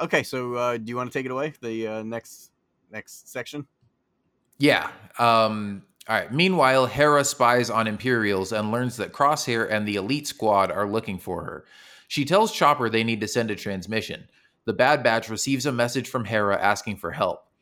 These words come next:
Speaker 2: Though Hunter isn't eager to return, Omega presses him and they head back to Ryloth.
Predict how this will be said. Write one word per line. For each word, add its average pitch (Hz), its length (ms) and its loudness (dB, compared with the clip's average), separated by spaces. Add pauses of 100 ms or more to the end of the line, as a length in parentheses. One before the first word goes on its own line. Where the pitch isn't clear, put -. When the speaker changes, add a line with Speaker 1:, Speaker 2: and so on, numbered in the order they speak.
(320)
Speaker 2:
Though 127 180 4
Hunter 165 300 0
isn't 127 320 0
eager 135 320 2
to 120 140 -6
return, 104 540 -4
Omega 123 380 0
presses 120 480 0
him 92 240 -6
and 98 140 -6
they 98 80 -2
head 98 220 -4
back 90 200 -2
to - 80 -12
Ryloth. 87 500 -2